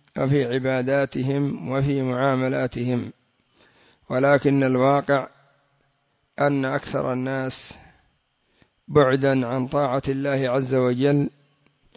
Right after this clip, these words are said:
هم واقعون في متابعة الشيطان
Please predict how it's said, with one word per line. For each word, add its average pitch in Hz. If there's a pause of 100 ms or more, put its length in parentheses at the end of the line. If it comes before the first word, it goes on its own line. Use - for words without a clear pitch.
(240)
هم 143
واقعون 135
في 131
متابعة 131
الشيطان 123